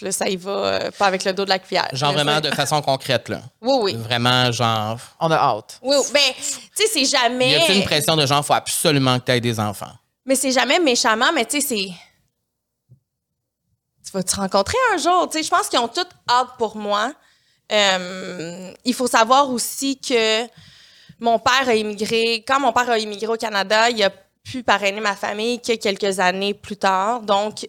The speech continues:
Speaker 1: la part de mes, de mes tantes puis de mes oncles sont arrivés ici, je te dirais mi-vingtaine, peut-être début trentaine. Puis eux, ils ont mis leur vie sur pause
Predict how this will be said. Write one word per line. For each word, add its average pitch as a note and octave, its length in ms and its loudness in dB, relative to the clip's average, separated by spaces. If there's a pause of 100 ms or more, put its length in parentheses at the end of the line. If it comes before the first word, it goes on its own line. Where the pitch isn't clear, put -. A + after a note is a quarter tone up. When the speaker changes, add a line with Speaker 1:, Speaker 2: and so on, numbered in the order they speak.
Speaker 1:
la G3 160 0
part G#3+ 220 2
de G#3+ 120 -2
mes, F#3 440 -2
de F#3+ 160 2
mes F#3 160 -4
tantes A3 240 2
puis G3+ 60 -18
de G3 100 2
mes G3 240 -2
oncles A3+ 160 -2
sont G3+ 160 -6
arrivés G3+ 340 -2
ici, A#3 720 -4 (420)
je - 80 -6
te A3+ 140 2
dirais A3 340 0
mi-vingtaine, A3+ 880 2
peut-être G#3 360 0
début G3+ 220 -6
trentaine. A#3 800 0 (760)
Puis C4 120 0
eux, C#4+ 100 4
ils C#4 80 2
ont G#3+ 100 2
mis B3+ 200 2
leur G#3 220 2
vie G#3 160 -10
sur G3 220 -4
pause G3 420 -6